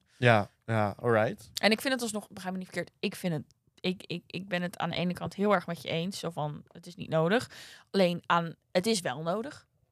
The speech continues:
Speaker 2: Laten we, laten we eerlijk zijn. Voor de meeste pretparken is het nodig. Zo'n rolstoelrij.
Speaker 1: Ja, dat, dat, dat,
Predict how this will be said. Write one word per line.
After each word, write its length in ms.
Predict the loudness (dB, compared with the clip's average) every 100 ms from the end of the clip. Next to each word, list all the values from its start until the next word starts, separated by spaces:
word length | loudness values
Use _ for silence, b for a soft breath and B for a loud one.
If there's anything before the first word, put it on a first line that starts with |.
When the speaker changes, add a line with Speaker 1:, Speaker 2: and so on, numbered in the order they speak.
| _ _
Speaker 2:
Laten 380 | 0 0 -2 -8
we, 80 | -12 _
laten 320 | 4 4 4
we 40 | -2
eerlijk 260 | -2 -2 -2
zijn. 360 | -2 -2 -6 b b b b b _
Voor 240 | 0 4 4
de 60 |
meeste 600 | 4 4 6 6 4 0
pretparken 680 | 2 2 2 4 4 4 0 -2
is 140 | -2
het 120 | -4
nodig. 500 | -6 -4 -4 -6 -10 _ _ _ _
Zo'n 280 | 2 4 4
rolstoelrij. 880 | 2 2 4 2 0 2 0 0 -6 _ _ -20 _ _ _
Speaker 1:
Ja, 380 | 4 8 10 10
dat, 220 | 6 2
dat, 220 | 2 2
dat, 100 | 0